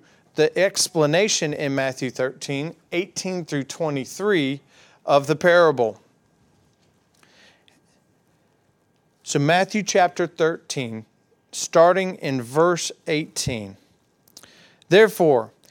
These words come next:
hear the parab-, parable of the sower. When anyone hears the word of the kingdom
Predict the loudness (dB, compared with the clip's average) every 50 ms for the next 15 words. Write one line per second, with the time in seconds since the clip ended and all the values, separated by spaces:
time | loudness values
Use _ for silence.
0 | _ _ _ -4 -2 0 0 2 0 -2 0 2 4 4 4 4 2 0 -8 -10
1 | -4 0 2 2 2 4 2 2 2 2 2 0 0 -4 -2 0 2 2 2 2
2 | 0 -4 -8 _ _ -20 -20 _ _ _ _ -2 0 0 0 2 2 2 2 4
3 | 4 2 2 2 0 -2 2 2 2 2 2 0 0 2 2 4 4 4 4 2
4 | 0 -2 -6 -4 -4 -4 -4 -2 -4 -6 -6 -8